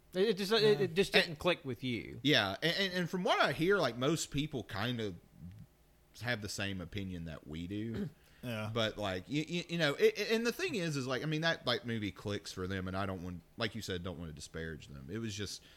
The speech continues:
Speaker 2: the movie does some things that I, I'd be interested in rewatching it
Speaker 3: Yeah.
Speaker 2: again.
Speaker 3: I mean, yeah.
Speaker 2: But it, it does some things that just are tailor-made to piss me off.
Speaker 1: 'Cause,
Speaker 2: And
Speaker 1: like, technically, I'm the only person in the,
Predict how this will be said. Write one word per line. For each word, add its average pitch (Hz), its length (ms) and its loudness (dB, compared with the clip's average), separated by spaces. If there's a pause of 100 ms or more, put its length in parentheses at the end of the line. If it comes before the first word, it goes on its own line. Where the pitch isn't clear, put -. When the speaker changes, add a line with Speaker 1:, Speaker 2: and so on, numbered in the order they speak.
(260)
Speaker 2:
the 165 80 2
movie 240 300 4
does 160 320 6
some 127 280 0
things 120 560 0
that 101 260 -2 (400)
I, 131 280 2 (840)
I'd 156 120 4
be 226 180 2
interested 185 400 2
in 110 80 -2
rewatching 98 640 0
it 117 160 -2
Speaker 3:
Yeah. 110 140 0
Speaker 2:
again. 123 340 -2 (320)
Speaker 3:
I 214 60 0
mean, 233 180 2 (140)
yeah. 185 180 2
Speaker 2:
But 117 240 4
it, 143 220 2
it 156 100 2
does 262 160 4
some 170 160 0
things 135 300 -2
that 107 180 0
just 113 320 -8 (640)
are 143 100 4
tailor-made 104 840 0
to 87 80 -8
piss 95 340 -6
me 90 220 -6
off. 95 320 -4 (420)
Speaker 1:
'Cause, 151 120 0
Speaker 2:
And - 20 -4
Speaker 1:
like, 185 180 6
technically, 208 600 6
I'm 202 220 6
the 165 160 4
only 156 160 6
person 131 640 2
in 127 220 2
the, 113 100 -4